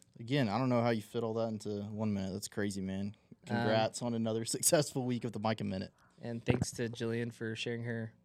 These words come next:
Speaker 2: juggling talents.
Speaker 1: Yeah, one of the top three athletes in the office. You can debate who's in the top three.
Speaker 2: <laughs> Probably, definitely one. <laughs> Um,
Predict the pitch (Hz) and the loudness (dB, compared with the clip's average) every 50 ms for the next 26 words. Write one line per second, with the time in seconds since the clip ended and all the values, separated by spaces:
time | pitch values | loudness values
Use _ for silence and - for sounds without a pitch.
0 | _ - - 117 113 123 120 123 - 120 113 113 117 117 110 - - - - _ | _ -8 -8 -6 -6 -4 -6 -4 -2 -2 -2 -2 -2 -4 -6 -8 -14 -18 -20 _
1 | _ _ - - 143 113 101 - - 120 123 123 117 123 120 120 117 113 113 113 | _ _ -8 -6 -4 -4 -4 -4 -2 0 0 2 4 6 6 6 6 4 2 0
2 | - _ _ _ _ _ - - - 120 117 120 - _ _ _ _ _ _ _ | -4 _ _ _ _ _ -4 2 4 6 6 4 2 _ _ _ _ _ _ _
3 | _ _ - 117 123 120 120 113 110 113 - - 117 110 - 113 107 104 107 110 | _ _ -2 0 0 2 2 2 2 2 2 0 -6 -4 -4 -4 -2 0 0 -2
4 | 107 - 101 92 110 - - - - - _ _ _ _ - - 113 110 123 110 | -2 -2 -4 -4 -2 -2 -4 -4 -6 -10 _ _ _ _ -10 -8 -6 -2 -2 -2
5 | 104 98 110 104 104 107 113 113 104 107 101 101 - 107 98 95 - 92 90 98 | 0 0 0 0 0 0 -2 -2 -2 -2 -2 0 2 2 2 2 2 0 0 0
6 | 98 98 - - - - - - - - - - - - - - - - - _ | 0 -2 -4 -8 -12 -12 -12 -12 -10 -6 -6 -6 -6 -6 -18 -20 -20 -20 -20 _
7 | _ _ - - - 202 - - - 135 139 139 127 123 - - 147 147 - 156 | _ _ -16 -12 -12 -12 -10 -6 -4 -2 -2 -2 -2 -4 -2 0 0 0 2 0
8 | 131 120 117 107 107 113 - - - - 208 - - - 190 - 269 - 214 175 | -2 -2 -2 -4 -4 -6 -12 -2 6 8 8 8 8 6 4 4 4 0 0 -2
9 | 151 - - - - - - - - - - - - - - - 147 135 135 139 | -2 -4 -6 -10 -10 -12 -14 -20 -16 -14 -14 -14 -14 -14 -6 -2 2 4 4 4
10 | 135 131 127 123 123 120 120 | 4 4 2 2 0 -4 -4